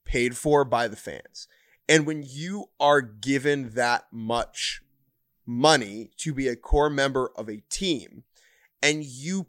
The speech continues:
publicly convey such disinterest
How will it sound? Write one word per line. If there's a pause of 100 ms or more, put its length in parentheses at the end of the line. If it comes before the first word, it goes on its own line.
publicly
convey (300)
such
disinterest